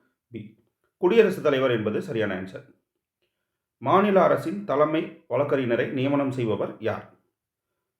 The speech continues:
மாநில அரசின் தலைமை வழக்கறிஞர் அப்படின்னா, ஆப்ஷன் ஏ, ஆளுநர் என்பது சரியான ஆன்சர். மாநிலத்தின் தலைமை நிர்வாகி, இதுக்கு ஆப்ஷன் வந்து ஆப்ஷன் ஏ, முதலமைச்சர் என்பது சரியான ஆன்சர்.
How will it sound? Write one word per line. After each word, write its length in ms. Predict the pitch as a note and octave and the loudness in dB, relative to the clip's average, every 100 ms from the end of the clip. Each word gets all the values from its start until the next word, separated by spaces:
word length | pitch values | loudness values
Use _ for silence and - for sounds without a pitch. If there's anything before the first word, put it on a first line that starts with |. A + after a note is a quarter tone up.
| _ | _
மாநில 480 | A#2 C#3 E3+ E3 D3 | -2 2 4 6 4
அரசின் 360 | B2 D3 G#3 | 4 -2 -6
தலைமை 500 | C3+ B2+ C3 C#3 C#3 G#2+ | -4 -2 -2 -2 -6 -4
வழக்கறிஞர் 680 | A2 A2+ A#2 G#2 A2 A2 | -4 -2 -4 -4 -4 -6
அப்படின்னா, 520 | A2 G#2 G#2 C#3 C#4+ - | -10 -8 -6 -6 -8 -4
ஆப்ஷன் 520 | A2+ - C#3+ C3 - | -4 -2 -4 -4 -6
ஏ, 280 | C3 F#3 - | -4 -4 -4
ஆளுநர் 420 | G#2 A2 A2+ A#2 | -4 0 0 0
என்பது 360 | G2+ F#2 F2+ - | -2 -4 -8 -8
சரியான 420 | - G#2 F#2 F#2 | -8 -8 -8 -10
ஆன்சர். 320 | - - - _ _ _ _ _ _ _ _ _ _ _ _ _ _ | -14 -20 -20 _ _ _ _ _ _ _ _ _ _ _ _ _ _
மாநிலத்தின் 880 | A#2+ E3 A3 G3+ F#3 E3+ A3 - _ | 0 2 4 2 0 -2 -6 -12 _
தலைமை 400 | C#3+ E3+ F#3 F#3+ | 2 2 2 0
நிர்வாகி, 840 | C#3+ C#3+ C#3 A#2+ A#2 G#2 - _ _ _ _ _ _ _ _ _ _ _ _ - | 0 2 4 4 2 -10 -16 _ _ _ _ _ _ _ _ _ _ _ _ -8
இதுக்கு 260 | B2+ B2+ | -4 0
ஆப்ஷன் 260 | A#2+ D3 F3 | 0 0 -2
வந்து 560 | C3 G#2+ - - - _ - | -2 0 -2 -4 -16 _ -12
ஆப்ஷன் 320 | A#2 - A2 | -12 -10 -6
ஏ, 240 | B2+ G3 | -4 -2
முதலமைச்சர் 480 | C3 A2+ C3+ B2+ B2 | -2 0 0 0 -2
என்பது 320 | A#2 F#2+ G2+ | -2 -2 -6
சரியான 400 | - A#2 G2 F#2+ | -6 -4 -4 -4
ஆன்சர். 400 | F#2 - - _ | -6 -10 -18 _